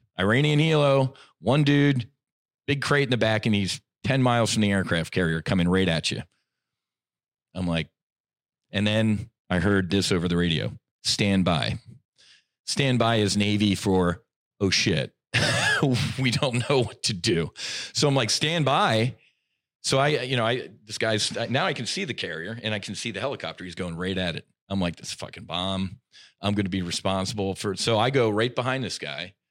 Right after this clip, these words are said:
and I lock him up with an aim nine Sidewinder missile.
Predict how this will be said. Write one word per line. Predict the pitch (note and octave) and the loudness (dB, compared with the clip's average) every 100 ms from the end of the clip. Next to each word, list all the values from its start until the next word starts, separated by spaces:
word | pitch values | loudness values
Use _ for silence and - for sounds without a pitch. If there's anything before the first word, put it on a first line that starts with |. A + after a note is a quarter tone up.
| _ _ _ _ _ _ | _ _ _ _ _ _
and | G#2 | -8
I | G#2+ | -4
lock | G#2 G2+ G#2+ | -4 -2 0
him | G#2 | 2
up | A#2 F#2 _ | 0 -2 _
with | F#2+ F2+ | -10 -6
an | F2 - | -8 -2
aim | A2 A#2 | 0 4
nine | A2+ A2 G#2 | 4 4 2
Sidewinder | - G#2+ A2 G#2+ G#2 G2 | 2 2 2 2 2 2
missile. | F#2+ F#2 C2+ | 2 0 -4